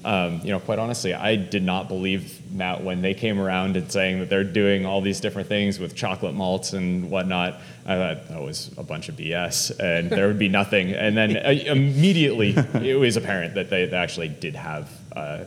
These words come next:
Speaker 1: their, their, you know, something going on there. There was actually flavors coming through after being distilled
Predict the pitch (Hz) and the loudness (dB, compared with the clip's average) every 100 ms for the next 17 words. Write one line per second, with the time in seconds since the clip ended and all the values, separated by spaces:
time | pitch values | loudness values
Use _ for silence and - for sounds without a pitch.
0 | - 90 - 87 82 80 - 82 78 80 | -8 -8 -6 -4 -4 -4 -6 -6 -6 -6
1 | - 95 90 80 80 80 85 85 78 80 | -6 -6 -4 -4 -4 -4 -4 -2 -2 -4
2 | 80 85 80 80 - 80 80 78 - 85 | -4 -4 -4 -8 -8 -8 -6 -8 -8 -8
3 | 80 90 82 82 82 87 76 82 82 - | -6 -4 -4 -6 -8 -8 -6 -6 -6 -6
4 | - 82 82 | -6 -6 -6